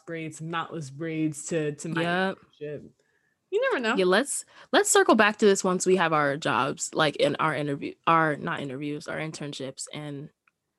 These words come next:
Speaker 2: and let's talk about how we've been feeling at
Speaker 1: Yeah, I
Speaker 2: that
Speaker 1: mean, the
Speaker 2: point.
Speaker 1: virtual environment has been saving me in terms of, like, oh, in terms of, um,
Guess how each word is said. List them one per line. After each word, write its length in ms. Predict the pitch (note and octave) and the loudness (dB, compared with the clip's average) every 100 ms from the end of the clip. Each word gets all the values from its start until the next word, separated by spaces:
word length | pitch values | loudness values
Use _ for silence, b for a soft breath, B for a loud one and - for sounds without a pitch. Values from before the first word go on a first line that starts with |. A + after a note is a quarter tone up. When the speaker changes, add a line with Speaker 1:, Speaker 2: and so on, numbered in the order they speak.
| _ _ _ | _ _ _
Speaker 2:
and 120 | C#4+ | -2
let's 240 | D#4 F4 - | 0 0 0
talk 260 | C#4 C4+ | 2 2
about 300 | B3 A3+ A3 G#3 | 2 2 2 2
how 180 | F#3+ | 2
we've 240 | F3+ E3+ E3+ | 2 -2 -4
been 160 | D#3+ | -6
feeling 480 | D#3+ - C3 F2+ G#2 | -8 -6 -6 -6 -8
at 100 | D2+ | 0
Speaker 1:
Yeah, 100 | A3 | 4
I 20 | |
Speaker 2:
that 60 | A#3 | 6
Speaker 1:
mean, 100 | C4 | 6
the 80 | A#3+ | 8
Speaker 2:
point. 140 | G#3+ | 10
Speaker 1:
virtual 280 | E4 E4+ D4 | 8 10 8
environment 440 | A#3 A3 A#3 A#3 A3 | 10 10 8 8 8
has 200 | G#3 F#3+ | 8 6
been 140 | F3+ | 4
saving 420 | - A3 C4+ A#3 | 8 8 8 4
me 160 | G#3+ F#3+ | 4 4
in 100 | F#3 | 0
terms 400 | - G3+ F#3+ F3+ | 2 2 2 2
of, 440 | F#3 E3+ D#3 D3 - b b b - - | 0 0 -2 -4 -10 b b b -12 -4
like, 200 | F3+ E3 | -2 -2
oh, 240 | - F#4+ - _ _ _ _ _ | 0 -2 -4 _ _ _ _ _
in 160 | - G3+ | -2 0
terms 360 | F#3 G#3 G3+ F#3+ | 4 4 6 4
of, 240 | F#3+ F3 | 4 4
um, 640 | E3+ F3 E3 D#3+ D#3 B2+ | 2 2 0 -2 -6 -10